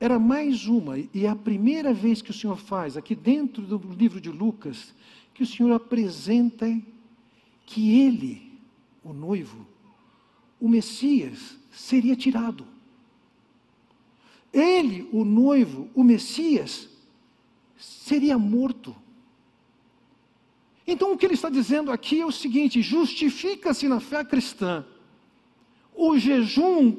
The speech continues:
quando o noivo for tirado, ou seja, quando Cristo tiver morrido.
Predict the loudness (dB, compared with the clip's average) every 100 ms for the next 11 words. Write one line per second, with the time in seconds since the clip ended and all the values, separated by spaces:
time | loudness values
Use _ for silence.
0 | -4 0 2 2 0 0 0 2 2 2
1 | -2 -2 0 0 2 2 0 0 -2 0
2 | -2 0 0 0 0 2 4 2 0 -2
3 | -2 -8 -8 -4 0 0 2 4 6 6
4 | 4 -4 -12